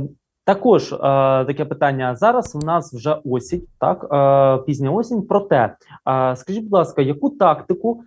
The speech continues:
використовує країна-агресор, е, саме ракетну стратегію щодо ударів по нашій території? Тому що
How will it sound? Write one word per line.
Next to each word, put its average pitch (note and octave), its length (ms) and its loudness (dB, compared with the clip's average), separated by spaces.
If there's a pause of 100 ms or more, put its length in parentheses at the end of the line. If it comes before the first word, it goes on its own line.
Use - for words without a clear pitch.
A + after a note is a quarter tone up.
(140)
використовує D#3+ 920 0
країна-агресор, D3+ 1000 -2
е, D3 920 0
саме E3+ 440 -2
ракетну D#3+ 720 -2
стратегію E3 600 -4
щодо F#3 240 -2
ударів F3 500 0
по C#3+ 80 -2
нашій C#3 300 -4
території? C3+ 540 -2
Тому D3 260 -4
що E3+ 320 0